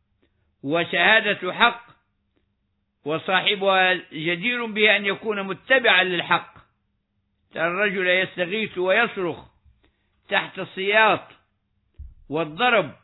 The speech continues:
ويشهد أن لا إله إلا الله وأن محمد رسول الله، لعله يموت في التو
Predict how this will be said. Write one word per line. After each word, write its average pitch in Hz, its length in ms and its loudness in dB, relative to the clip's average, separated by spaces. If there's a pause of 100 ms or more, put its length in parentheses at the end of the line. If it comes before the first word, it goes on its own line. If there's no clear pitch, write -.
(720)
ويشهد 196 580 0
أن 202 180 0
لا 202 280 6
إله 196 420 2
إلا 196 160 -2
الله 202 420 4
وأن 196 400 -2
محمد 202 440 -4
رسول 202 380 -2
الله، 214 360 4 (1080)
لعله 202 520 4
يموت 220 420 -2
في 190 140 -4
التو 196 460 -2